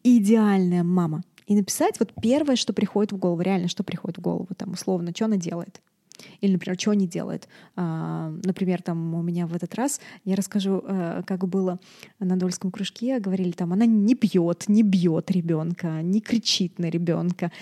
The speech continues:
Э, вот мы собираем, и я записываю это всем в столбик, че она делает и че она делает, какая она, да. Потом я переворачиваю листик,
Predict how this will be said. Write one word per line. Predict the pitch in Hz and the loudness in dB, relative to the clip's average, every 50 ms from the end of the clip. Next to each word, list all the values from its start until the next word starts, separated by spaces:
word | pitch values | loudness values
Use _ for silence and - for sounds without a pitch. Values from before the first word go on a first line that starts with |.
| - - - | -14 -4 0
Э, | 247 254 254 - | 0 0 2 0
вот | 226 226 262 247 - | -2 -4 -4 -4 0
мы | 302 330 320 | 0 0 0
собираем, | - - 214 254 330 440 349 | 0 0 0 2 2 2 2
и | 214 202 | 2 4
я | 226 240 | 4 4
записываю | 220 214 196 - 277 302 - - 208 190 190 | 4 2 2 2 -2 -2 -2 -2 -2 -2 -2
это | 190 185 | -2 -4
всем | - - - 175 170 | -8 -4 -4 -4 -2
в | 170 - | -2 -4
столбик, | - - 208 190 180 160 170 - | 0 0 2 2 2 0 -4 -8
че | - - 214 | -2 0 2
она | 196 180 180 | 2 2 2
делает | 180 180 277 415 403 233 190 - | 0 0 0 0 2 0 0 -2
и | |
че | - - 208 | -4 -2 -2
она | 196 190 190 | 0 0 0
делает, | 180 170 170 - | 0 -2 -4 -4
какая | - 190 185 - 196 180 170 156 | -6 -8 -4 -2 -2 -2 -2 -4
она, | 143 - - 175 | -6 -8 -10 -8
да. | 190 180 269 349 - - - - - - - - | -6 -4 -6 -6 -8 -12 -20 -20 -20 -20 -16 -8
Потом | - 208 - - 349 415 | -6 -4 -2 0 2 2
я | 359 285 | 2 2
переворачиваю | - 254 240 247 226 185 175 - - 196 190 202 | 4 2 4 4 4 2 2 0 -2 -2 -2 0
листик, | 214 247 - - 349 - - | 0 -2 -4 -6 -10 -12 -12